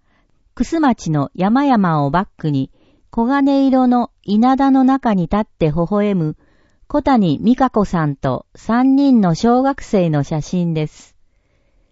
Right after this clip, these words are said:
写真には、特集全国に届け、楠天空の輝きのタイトル文字と、メダリストの小谷美香子さんアンバサダー就任の文言が載せられています。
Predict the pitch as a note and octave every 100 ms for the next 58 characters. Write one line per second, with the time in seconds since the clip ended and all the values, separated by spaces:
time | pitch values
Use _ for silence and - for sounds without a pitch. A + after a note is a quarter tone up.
0 | _ _ _ _ _ _ _ _ - -
1 | A#3 C#4+ C4+ C4 B3+ E3+ D#3+ _ _ _
2 | _ _ - G#3+ - C4+ - B3+ A#3+ -
3 | _ - F#3 D4+ C#4+ A3+ - E3 D3 F3+
4 | F3+ F3+ D3 C3+ - _ _ C4+ - E3+
5 | C3 - - B3 C#4 C4+ C#4 C#4 C4+ B3
6 | A#3+ A3+ A3+ G#3+ G#3+ F3+ _ _ _ _
7 | A3 A#3+ - A3+ A3+ A3+ A3 G#3+ G#3 E3+
8 | C3 D3 - _ _ _ _ _ _ _
9 | _ G3 A3 C#4 D4+ D#4+ - G#3+ F3 D3+
10 | C4+ C4+ A3 F#3+ A#3 B3 A3 F#3+ - C#3+
11 | B2+ C3 - G3+ A#3+ B3+ B3 B3 A3+ A3
12 | G#3 A3+ A3 G#3 G3+ F#3+ - _ - A3
13 | - F3+ G3+ A#3+ A#3+ B3 G3+ D3 C#3 D3
14 | - F#3 F3 E3+ - D#3 D3 D3 - -